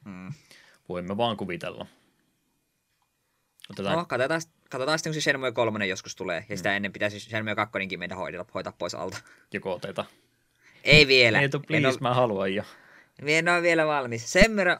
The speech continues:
Speaker 1: verran mä oon valmis myöntämään, että mehän pelasin sen jakson jälkeen sen ykkösen vielä lä-, loppuun asti, niin kyllä minun ehkä vähän liian julmasta peliä kohtaan olin jakson aikana, mut ei se muista edelleenkään mikään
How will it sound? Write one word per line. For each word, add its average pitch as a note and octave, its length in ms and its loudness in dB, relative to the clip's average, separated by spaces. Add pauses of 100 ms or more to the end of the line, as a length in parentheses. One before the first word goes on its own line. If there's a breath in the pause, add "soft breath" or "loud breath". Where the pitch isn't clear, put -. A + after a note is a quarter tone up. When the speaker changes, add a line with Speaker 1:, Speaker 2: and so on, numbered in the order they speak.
(200)
Speaker 1:
verran D3 200 0
mä D3+ 60 -4
oon D3 80 -4
valmis D3+ 280 -2
myöntämään, C3+ 300 -2
että A2+ 100 -6
mehän B2+ 200 -4
pelasin B2+ 300 2
sen A2 120 -6
jakson A2 340 -4
jälkeen G2 560 0 (160)
sen G2+ 160 -8
ykkösen G2+ 280 -10
vielä G2+ 180 0
lä-, A#2 100 -2
loppuun C3+ 480 0
asti, A#2+ 200 -4
niin A#2 140 -4
kyllä A2+ 160 -8
minun D#3 240 -6 (1600 soft breath)
ehkä C3+ 280 2
vähän F3 360 6
liian E3 260 -2
julmasta D#3+ 420 -2
peliä C#3+ 280 0
kohtaan C#3+ 340 -4
olin C3+ 220 -4
jakson C3+ 320 -2
aikana, B2 420 0
mut A#2+ 200 -10
ei A#2+ 140 0
se A2+ 80 -2
muista A#2 300 -2
edelleenkään A#2 520 0
mikään G#2+ 420 0